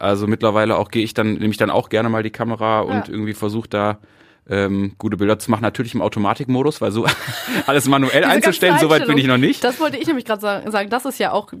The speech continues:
Speaker 2: sag ich mal, das große Handwerk, ne? Nicht einfach Automatikmodus wählen.
Speaker 1: Da geht's dann halt noch mal eine Ebene
Speaker 2: Ja,
Speaker 1: höher,
Speaker 2: ja.
Speaker 1: auf jeden Fall. Nein, aber das, und das ist natürlich auch,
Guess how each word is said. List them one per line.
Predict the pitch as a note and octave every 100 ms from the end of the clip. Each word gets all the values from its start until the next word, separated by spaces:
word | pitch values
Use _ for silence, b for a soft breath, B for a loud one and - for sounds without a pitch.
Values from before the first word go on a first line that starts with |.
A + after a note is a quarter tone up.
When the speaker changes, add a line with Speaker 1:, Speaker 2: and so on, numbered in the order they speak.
| -
Speaker 2:
sag | G3+
ich | G#3+
mal, | G#3
das | G3+ G#3
große | G3 G#3 G#3
Handwerk, | G#3 F#3+ G3 F3+
ne? | G3
Nicht | G#3+ A3 A3+
einfach | G#3
Automatikmodus | F#3 G#3+ C4 B3 C4 B3+ A#3 A#3 - C4 C4 -
wählen. | G#3 F#3+
Speaker 1:
Da | G#2
geht's | B2 C3+
dann | - B2
halt | A#2+ A2
noch | A#2+
mal | A#2+
eine | A2
Ebene | G#2 G#2+
Speaker 2:
Ja, | F#2+
Speaker 1:
höher, | F#2 - -
Speaker 2:
ja. | F#3+
Speaker 1:
auf | F3+
jeden | G2+
Fall. | G2 F2 F2 _ B B B
Nein, | - E2+ F2
aber | F#2
das, | G2 F#2+
und | F#2+
das | G2 G2
ist | G2
natürlich | G2+ G#2+ G2+
auch, | F#2+ -